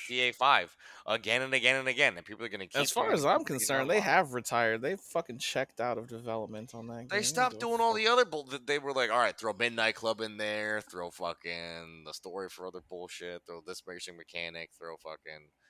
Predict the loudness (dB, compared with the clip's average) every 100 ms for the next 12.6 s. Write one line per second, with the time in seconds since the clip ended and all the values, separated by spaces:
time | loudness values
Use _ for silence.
0 | _ _ _ _ -12 -10 -8 -6 -4 -4
1 | _ -12 -10 -8 -10 -4 2 4 6 6
2 | 6 2 -6 -4 -2 -2 0 0 -2 -10
3 | -10 -12 _ -12 -6 -6 -8 -14 -8 -6
4 | -6 -6 -10 -10 -8 -8 -6 -8 -6 -6
5 | -8 -10 -10 -6 -4 -4 -8 -16 -20 -14
6 | -10 -6 -4 -4 4 6 6 2 _ _
7 | _ _ _ _ _ _ -10 -8 -6 -8
8 | -8 -4 -4 -4 -6 0 0 0 -2 -4
9 | 2 2 2 -4 -4 -4 -4 0 2 0
10 | -2 -2 0 0 -2 -10 -14 -14 -14 -16
11 | -16 -16 -16 -20 _ _ _ -16 -12 -12
12 | -14 -20 _ _ -20